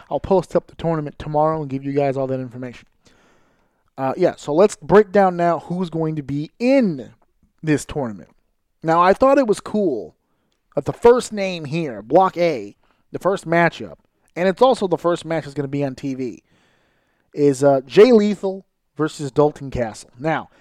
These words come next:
of the, m-, remember, we, this belt retired in two thousand six. All right? That was fourteen years ago. The only man that has won a champion, has won this title before,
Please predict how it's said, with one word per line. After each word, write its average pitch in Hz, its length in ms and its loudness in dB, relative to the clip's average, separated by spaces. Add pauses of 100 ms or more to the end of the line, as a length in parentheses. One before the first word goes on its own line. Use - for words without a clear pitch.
(800)
of 202 220 6
the, 202 160 2
m-, 190 160 -10
remember, 190 640 0
we, 165 140 -2
this 180 280 -6
belt 180 300 4
retired 180 460 6
in 139 100 -2
two 165 160 -6
thousand 147 380 0
six. - 560 -8 (640)
All 107 60 -12
right? 131 300 -4
That 165 100 -8
was - 120 -10
fourteen 202 800 -2
years 160 300 -4
ago. - 240 -16 (840)
The 156 140 -16
only 269 360 2
man 143 640 -4 (680)
that 160 120 2
has 170 180 0
won 139 440 -2
a 208 40 4
champion, 202 640 -2
has 143 280 2
won 233 320 6
this 220 180 4
title 240 400 6
before, 175 760 0